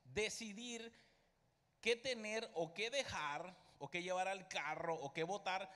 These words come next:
para entrar al nuevo propósito, para entrar a ese nuevo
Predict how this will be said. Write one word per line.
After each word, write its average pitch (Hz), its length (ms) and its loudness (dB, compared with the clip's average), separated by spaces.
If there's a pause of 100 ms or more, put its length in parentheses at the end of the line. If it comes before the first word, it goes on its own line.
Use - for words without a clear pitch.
(200)
para 170 200 2
entrar 208 640 -2
al 180 240 0
nuevo 180 360 -4
propósito, 156 840 -6 (800)
para 165 160 2
entrar 196 320 -2
a 208 120 2
ese 190 200 -2
nuevo 196 460 -2